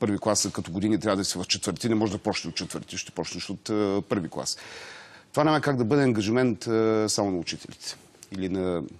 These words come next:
училищните директори. Това, между прочим, е една от грешките в годините назад, където за обхващането или за прибирането, или насърчаването на децата да бъдат в училище, се разчиташе основно на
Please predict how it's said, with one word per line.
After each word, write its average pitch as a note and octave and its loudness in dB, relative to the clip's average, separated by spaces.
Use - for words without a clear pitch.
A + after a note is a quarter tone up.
училищните D#2+ -6
директори. - -10
Това, A#2 2
между F2+ 0
прочим, A#2+ 0
е - 2
една G#2+ 4
от F2 0
грешките F#2+ -2
в D2 -8
годините F#2 -2
назад, F2+ 0
където G2 0
за F2+ -2
обхващането A#2+ 0
или G2 0
за F2+ -2
прибирането, A2 -2
или G2 0
насърчаването A#2+ 2
на A2 2
децата G#2 -2
да F#2+ -2
бъдат G2 0
в - -16
училище, - -8
се A#2+ -4
разчиташе G#2 -6
основно G2+ 0
на F#2 0